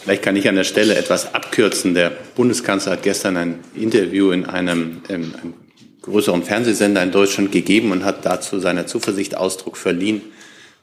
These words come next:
dass es bis zum Ende der Sommerpause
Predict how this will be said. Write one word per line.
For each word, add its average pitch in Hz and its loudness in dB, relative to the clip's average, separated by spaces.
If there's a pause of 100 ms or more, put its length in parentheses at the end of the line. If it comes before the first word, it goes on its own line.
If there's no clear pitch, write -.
dass - -14
es - -14
bis - -6
zum 98 -2 (320)
Ende 156 4
der 139 6
Sommerpause 92 2